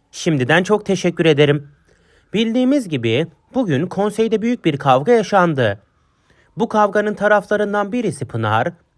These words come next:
diğeri ise Batuhan Karacakaya. Aslında bu ikili iyi anlaşıyordu. Fakat bugün Batuhan Pınar'ı yazınca Pınar şunu söyledi. "Sen hep ortada olduğunu söylüyordun. Hiçbir takımı tutmadığını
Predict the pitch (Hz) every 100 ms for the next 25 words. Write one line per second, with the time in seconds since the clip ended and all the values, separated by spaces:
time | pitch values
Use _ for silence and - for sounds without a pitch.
0 | - 214 143 113 135 120 117 165 208 202
1 | 185 170 175 135 107 95 - _ _ _
2 | _ _ _ _ 160 180 240 233 247 180
3 | 135 120 147 214 240 220 180 139 135 113
4 | 107 104 - _ _ _ _ _ _ -
5 | 214 220 214 175 240 123 107 123 165 _
6 | 139 131 120 110 110 143 160 - 190 208
7 | 208 208 185 226 151 107 113 143 _ -
8 | - 202 190 - 175 208 208 175 147 127
9 | 101 - _ _ _ _ _ _ - 135
10 | 190 185 240 240 220 233 240 240 226 240
11 | - 208 170 143 117 107 95 - _ _
12 | _ _ 175 - 190 - 135 175 233 196
13 | 180 151 123 110 101